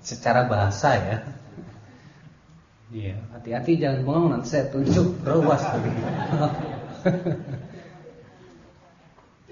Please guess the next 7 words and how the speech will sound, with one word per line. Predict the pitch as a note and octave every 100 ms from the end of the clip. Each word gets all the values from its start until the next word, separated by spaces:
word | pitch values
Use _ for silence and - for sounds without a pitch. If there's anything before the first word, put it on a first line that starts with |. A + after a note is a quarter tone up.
| F#4 F4+ C4 A#3 - - - - A2 A2+ - - - D#3
Adapun | A3 B3+ C4+ A#3 G#3+
niat | C#4+ G#3+ E3+ -
secara | E3 - C3+ C3
istilah, | C3 - - G#2+ F2+ F2+ B2+ B2+ - - - - - - - - - - _ _ _ - _ _ _ _ - A2+
niat | B2 C#3+ C#3
secara | - - G2+
istilah | A2+ - G#2 F2+ G#2 C3 -